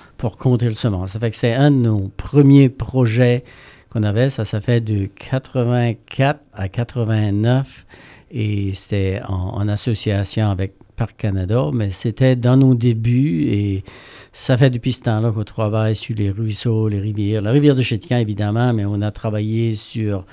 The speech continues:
pas mal, euh, le ruisseau Fizette, le ruisseau Coin, le ruisseau de la Farme et, et parle-en, tu sais, on a mis des temps. Puis,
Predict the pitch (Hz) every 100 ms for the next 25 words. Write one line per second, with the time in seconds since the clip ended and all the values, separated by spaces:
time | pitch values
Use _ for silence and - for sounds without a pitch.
0 | - - - _ - 107 104 104 101 98
1 | 95 90 92 92 92 92 92 92 92 95
2 | 113 - 110 113 104 110 107 113 - 113
3 | 101 - 120 117 110 113 107 113 110 104
4 | 127 123 123 120 117 110 104 98 95 95
5 | - - _ - 104 117 107 104 110 101
6 | - 104 101 98 95 101 98 127 113 104
7 | 107 107 110 107 98 92